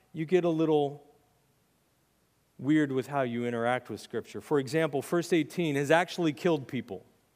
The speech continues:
when they've tried to live that out. And while it isn't as extreme or problematic as verse eighteen, I, and few people take any issue with it,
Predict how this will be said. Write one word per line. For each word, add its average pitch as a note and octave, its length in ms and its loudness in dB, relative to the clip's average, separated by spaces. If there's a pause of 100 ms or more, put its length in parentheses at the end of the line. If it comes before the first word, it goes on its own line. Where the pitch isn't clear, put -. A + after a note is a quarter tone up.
(100)
when A#2+ 120 -6
they've B2 120 0
tried C3+ 280 0
to B2 60 -6
live B2 220 -2
that A2+ 140 2
out. F#2+ 220 -6 (1200)
And D3 100 -2
while D3+ 180 6
it D#3 100 4
isn't F#3+ 320 4 (260)
as D#3+ 120 0
extreme F3 540 0
or D#3+ 40 2
problematic D3 680 2
as B2+ 80 -6
verse C3+ 260 -2
eighteen, B2 680 -4 (400)
I, C#3+ 160 -2
and C#3+ 360 -4
few F#3+ 240 0
people D#3 300 -2
take D3+ 260 2
any D3 220 0
issue D#3 240 -2
with A#2+ 220 -4
it, C3 200 -4